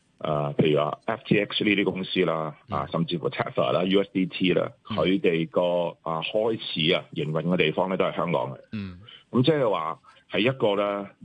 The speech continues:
Speaker 1: 誒，已經係世界中心、金融中心嘅地-，地方咧，嚇，市民同埋政府咧，似乎咧就唔係好察覺，因為呢啲嘢咧，我哋叫做 DeFi 啊嘛，啊，
Speaker 2: 嗯。
Speaker 1: 即係 decentralized 嘅世界咧，就唔係接受監管嘅。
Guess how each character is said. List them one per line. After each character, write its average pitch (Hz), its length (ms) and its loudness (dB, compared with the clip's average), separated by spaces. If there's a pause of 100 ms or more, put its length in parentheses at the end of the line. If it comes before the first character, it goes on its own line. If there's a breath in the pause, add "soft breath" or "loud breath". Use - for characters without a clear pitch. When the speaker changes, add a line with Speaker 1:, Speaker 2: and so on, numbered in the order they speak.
Speaker 1:
誒， 78 300 -4
已 107 240 2
經 131 200 4
係 127 160 4
世 87 140 0
界 90 160 -2
中 95 260 -2 (100)
心、 107 300 -4
金 113 140 0
融 85 160 0
中 101 180 2
心 98 120 0 (100)
嘅 78 300 2
地-， 73 340 -2
地 78 160 0
方 90 240 0
咧， 87 240 0
嚇， 78 120 0
市 - 200 0
民 90 180 2
同 73 120 -2
埋 73 120 -2
政 98 220 2
府 87 160 2
咧， 104 100 0 (140)
似 104 240 0
乎 78 140 2
咧 120 120 0
就 120 120 -2
唔 73 120 -10
係 73 100 -6
好 85 120 0
察 - 240 -6
覺， - 140 -8 (360 soft breath)
因 170 80 0
為 147 60 0
呢 131 60 -4
啲 135 260 4
嘢 92 40 0
咧， 104 100 0
我 85 120 -2
哋 76 100 0
叫 - 160 -2
做 78 100 2
DeFi 90 600 -2
啊 76 40 -8
嘛， 78 180 -8 (240)
啊， 76 140 -2
Speaker 2:
嗯。 90 80 -12
Speaker 1:
即 107 60 4
係 85 220 -2
decentralized 107 640 -2
嘅 82 180 0
世 78 160 -2
界 82 200 -2
咧， 92 100 0
就 87 100 -4
唔 - 100 -10 (100)
係 - 80 -10
接 135 180 -2
受 - 140 0
監 90 240 -2
管 69 180 -2
嘅。 78 160 -4